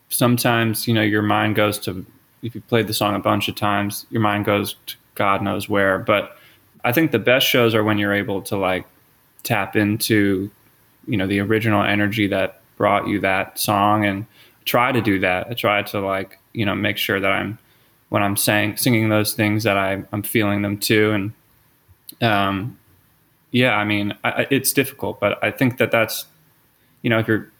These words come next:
singing a funny song, like, you should try to have, like, a little bit of a goofy vibe to what your, your, your energy is. So try to tap into it, but it, it, it is hard sometimes, just the monotony of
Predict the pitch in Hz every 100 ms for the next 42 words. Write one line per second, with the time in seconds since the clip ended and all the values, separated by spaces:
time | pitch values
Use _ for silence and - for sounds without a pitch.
0 | _ - 127 117 110 113 107 107 101 110
1 | 104 101 110 - 107 - - 104 98 104
2 | 98 95 104 - - _ _ _ 113 113
3 | 101 107 101 104 107 113 104 104 101 -
4 | 104 104 107 104 - - - _ _ _
5 | _ - 135 - 107 107 104 101 101 101
6 | 98 98 110 98 101 - - - - 214
7 | 185 - 120 120 110 104 110 104 113 107
8 | 110 - 127 - 127 123 123 - 117 117
9 | 107 107 107 104 - - - 95 101 98
10 | 95 95 98